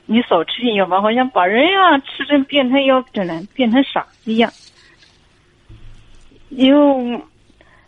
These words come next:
他现在呀，这个人啊，反正不吃药了，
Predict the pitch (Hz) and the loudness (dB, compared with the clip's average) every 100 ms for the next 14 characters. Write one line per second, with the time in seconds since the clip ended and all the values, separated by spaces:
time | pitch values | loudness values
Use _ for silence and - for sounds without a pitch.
0 | _ _ - 269 262 262 269 330 320 269 | _ _ -8 -2 0 0 -2 2 4 4
1 | 240 208 196 233 208 196 180 196 190 185 | 2 0 -2 -4 -4 -2 -2 0 -2 -2
2 | 208 214 269 - 254 233 196 185 | -8 -6 -8 -4 0 2 0 -4